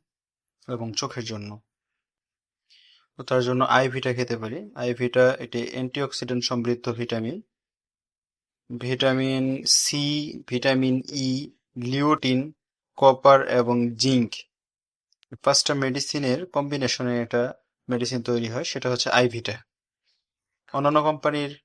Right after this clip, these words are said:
ওষুধ আছে, তো অপসনিন কোম্পানি নিয়ে আসছে আইভিটা নামে।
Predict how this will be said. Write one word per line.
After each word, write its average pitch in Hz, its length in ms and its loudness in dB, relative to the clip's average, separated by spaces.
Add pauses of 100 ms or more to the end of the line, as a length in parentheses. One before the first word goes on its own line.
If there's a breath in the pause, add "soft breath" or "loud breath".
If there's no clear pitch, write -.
(380)
ওষুধ 131 280 -6 (220)
আছে, 123 400 0 (1400)
তো 120 100 -10 (220)
অপসনিন 139 400 -2
কোম্পানি 131 380 0
নিয়ে 131 180 0
আসছে 127 380 2
আইভিটা 120 460 0
নামে। 107 260 -8